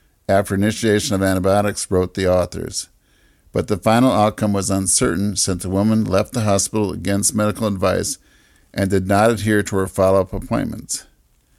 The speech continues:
Quote, "Whether her symptoms resolved completely thereafter is unknown," end quote, wrote the authors. Nevertheless, the authors, uh, drafted the paper to remind readers that Lyme disease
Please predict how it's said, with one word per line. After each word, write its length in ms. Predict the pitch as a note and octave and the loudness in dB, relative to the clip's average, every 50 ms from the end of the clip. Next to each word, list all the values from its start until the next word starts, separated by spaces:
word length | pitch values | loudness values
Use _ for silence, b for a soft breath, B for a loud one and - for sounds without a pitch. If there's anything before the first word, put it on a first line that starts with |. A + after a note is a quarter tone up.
| _ _ _ _ _ _ _ _ _ _ | _ _ _ _ _ _ _ _ _ _
Quote, 320 | - G#2+ G2+ F#2 F2 - _ | -2 0 0 0 0 -4 _
"Whether 400 | - F#2 G#2+ A2 G#2+ G#2+ G#2 G#2 | -2 2 4 6 6 6 4 2
her 160 | F#2 G#2+ G#2 F2+ | 2 0 0 0
symptoms 500 | - - A#2+ B2+ - C#3+ C3+ B2+ A#2 A2 | 2 2 2 2 2 2 2 2 2 2
resolved 560 | A2 G#2 G2+ - G#2 G#2 G2+ G2 G2 - - | 0 0 0 2 2 4 4 2 2 0 -4
completely 560 | - F2+ F2 - - C#3+ C3+ G#2 A2+ G#2 G2+ | -6 -6 -6 -4 -4 -4 -2 0 0 0 0
thereafter 640 | G2+ G2+ G2+ G2+ G2 G2+ G2+ G#2 G#2 - - G#2+ C#2 | 0 0 2 4 4 6 4 4 2 2 -4 -4 -4
is 160 | F2 F#2 G#2 | -2 -2 0
unknown," 560 | G2+ G2 F#2+ G2 A2 B2 B2 A2+ G#2 G2 A2+ - | 2 2 2 4 4 4 4 4 2 0 -2 -2
end 260 | F#2+ F#2+ G2 G2 - | -2 -2 -2 -2 -2
quote, 280 | - G2+ F#2+ F#2 - - - | -2 -2 -2 -2 -2 -4 -2
wrote 240 | F2 F2 E2 - | -2 -2 -2 -2
the 120 | G2 G2+ G2+ | -2 0 2
authors. 520 | G2+ G#2 G#2 F2+ F2+ F2 D2+ - - - b b b b b b b b b b | 4 4 2 2 0 -4 -6 -6 -10 -12 b b b b b b b b b b
Nevertheless, 640 | - G2+ G#2 A2 A#2 B2 B2 A2+ A2 A2 A2 - - | 0 2 4 4 6 6 6 6 6 6 6 4 0
the 360 | - - - F#2+ F#2+ - - - _ - | -2 -4 -2 -2 -2 -2 -6 -10 _ 2
authors, 580 | G#2 G#2 G#2 G#2 - A2+ G#2+ G#2 G2+ - - | 4 4 4 4 2 0 0 0 0 -2 -2
uh, 140 | G#2+ G2 F2+ - b b b b b b b b b b b b b _ _ - C4+ _ _ _ _ _ _ _ _ _ _ _ _ _ _ _ _ - - | -2 -2 -4 -6 b b b b b b b b b b b b b _ _ -20 -20 _ _ _ _ _ _ _ _ _ _ _ _ _ _ _ _ -12 -2
drafted 460 | - A2 A2 A#2 A#2+ - - A2+ G2 | 4 6 6 6 6 4 2 0 0
the 100 | G2 G2 | -2 -2
paper 400 | - G#2+ F#2 F#2+ F2+ - - F2 | -2 0 0 0 0 -4 -8 -8
to 180 | - - - | -8 -4 -2
remind 840 | F#2 F2+ F2+ F2+ F#2 F#2+ G#2 A2 A2 G#2+ G#2+ A2 G#2+ F#2+ F#2+ F2 - - - _ _ _ _ _ _ _ _ _ _ _ _ _ _ _ _ _ _ _ _ _ _ _ | 0 0 0 0 2 2 2 4 4 4 2 2 0 0 -4 -6 -6 -10 -18 _ _ _ _ _ _ _ _ _ _ _ _ _ _ _ _ _ _ _ _ _ _ _
readers 540 | - G2 G#2 G#2+ G2+ G2 G2 G2 G2 - - | 0 2 2 4 4 2 2 0 0 -2 -4
that 240 | - F#2 E2 E2 - | -4 -4 -4 -2 0
Lyme 240 | G2 G2+ G#2+ G#2+ G#2 | 0 2 2 2 2
disease 540 | G2+ G2+ G#2+ G#2 G#2 G#2 G#2 - - - | 2 0 0 0 0 0 0 0 -2 -2